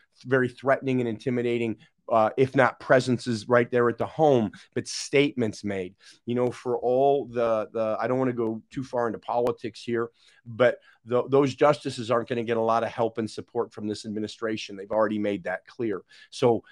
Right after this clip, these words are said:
they, we, they can get help and support from a greater administration, the administration of heaven, as that we co-labor with the Lord and be praying for them to be surrounded with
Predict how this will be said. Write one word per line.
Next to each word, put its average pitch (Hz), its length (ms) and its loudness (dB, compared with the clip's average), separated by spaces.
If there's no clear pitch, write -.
they, 127 240 4
we, 127 160 2
they 127 200 4
can 131 140 4
get 120 180 2
help 120 380 0
and 110 100 -4
support - 540 -6
from 104 180 -10
a 104 60 -6
greater 107 680 0
administration, 98 760 -8
the 95 100 -6
administration 104 640 -4
of - 80 -10
heaven, 92 380 -4
as 101 200 -4
that 107 140 -6
we 117 200 4
co-labor 110 640 4
with 101 240 -2
the 104 100 2
Lord 104 360 4
and 87 80 -6
be 92 100 -8
praying 113 440 0
for - 100 -14
them 104 200 0
to 92 60 -6
be 90 120 -8
surrounded 107 600 0
with 104 220 0